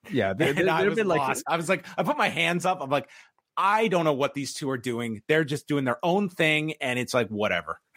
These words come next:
Speaker 2: <laughs>
Speaker 1: I feel like every interaction these two have, somebody turns. I, I, I could count four turns already, like, in the body
Speaker 2: In a
Speaker 1: of this feud.
Speaker 2: promo. Yeah.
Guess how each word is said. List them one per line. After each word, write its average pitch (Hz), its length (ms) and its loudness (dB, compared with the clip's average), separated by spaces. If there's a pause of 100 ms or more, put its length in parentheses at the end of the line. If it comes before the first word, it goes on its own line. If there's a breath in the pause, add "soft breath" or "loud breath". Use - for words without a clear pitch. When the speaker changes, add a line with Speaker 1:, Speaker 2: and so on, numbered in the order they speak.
(180)
Speaker 2:
<laughs> - 1080 -12
Speaker 1:
I 139 40 0
feel 277 180 2
like 233 180 -2
every 131 380 2
interaction 113 720 0
these 101 180 -2
two 117 140 0
have, 110 400 0
somebody 107 420 0
turns. 80 560 -8
I, 117 180 0
I, 120 260 0
I 143 40 0
could 156 160 0
count 143 240 0
four 113 340 4
turns 85 520 -2
already, 87 400 0
like, 92 160 -4
in 101 100 4
the 92 60 2
body 90 220 0
Speaker 2:
In 262 80 2
a - 40 2
Speaker 1:
of - 60 -6
this 190 100 -2
feud. 381 220 4
Speaker 2:
promo. 156 300 0 (200)
Yeah. 143 380 -2